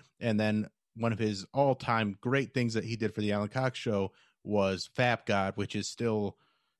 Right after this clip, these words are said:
getting views every single day. Like, it's still one of our top viewed video.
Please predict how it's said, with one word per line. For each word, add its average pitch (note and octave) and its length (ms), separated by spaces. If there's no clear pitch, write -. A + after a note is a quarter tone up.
getting G2+ 520
views B2 320
every C3 200
single A#2+ 240
day. G#2+ 160
Like, G2 140
it's G2 120
still A#2 160
one A2+ 100
of G2+ 80
our F#2 80
top G2 240
viewed F#2 180
video. F2+ 380